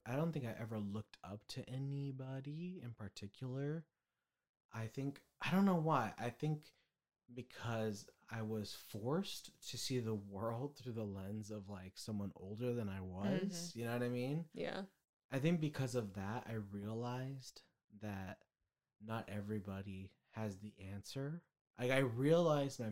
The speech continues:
Speaker 1: parents are human
Speaker 2: Mm-hmm.
Speaker 1: a lot earlier than a lot of other people realize that their parents are human.
Speaker 2: Right.
Speaker 1: Like, I remember, like, this is gonna sound really fucking <laughs> weird,
Speaker 2: <laughs>
Speaker 1: but I remember, like, somebody coming up to me, like, when I was younger, like, in elementary school,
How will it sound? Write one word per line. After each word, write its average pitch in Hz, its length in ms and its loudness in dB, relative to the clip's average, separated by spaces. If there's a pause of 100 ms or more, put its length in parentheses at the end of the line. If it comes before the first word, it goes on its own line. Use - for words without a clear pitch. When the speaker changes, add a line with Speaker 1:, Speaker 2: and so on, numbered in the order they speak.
(120)
Speaker 1:
parents 104 280 -2
are 98 40 -6
human 107 480 0 (380)
Speaker 2:
Mm-hmm. 202 340 4 (600)
Speaker 1:
a 120 160 2
lot 131 320 8
earlier 127 340 4
than 107 160 2
a 104 80 2
lot 104 200 2
of 101 100 -6
other 101 160 -4
people 95 300 -14 (100)
realize 95 380 -6
that 92 100 -12
their 95 140 -8
parents 92 280 -10
are 95 60 -10
human. 101 480 -14 (160)
Speaker 2:
Right. 160 320 -4
Speaker 1:
Like, 127 140 0
I 117 120 0
remember, 135 320 2
like, 110 180 -4
this 123 120 0
is 127 60 -2
gonna 123 160 0
sound 104 320 0
really 98 200 -2
fucking 95 300 -10 (100)
<laughs> - 100 -4
weird, 143 380 0
Speaker 2:
<laughs> 214 220 0
Speaker 1:
but 143 120 6
I 135 80 8
remember, 135 440 4
like, 110 320 0
somebody 110 640 0 (260)
coming 113 200 -2
up 101 140 -2
to 113 100 -4
me, 104 420 0
like, 98 200 -6
when 101 100 -4
I 95 60 -4
was 95 160 -4
younger, 110 540 0
like, 95 120 -6
in 95 100 -2
elementary 98 480 -4
school, 107 360 -8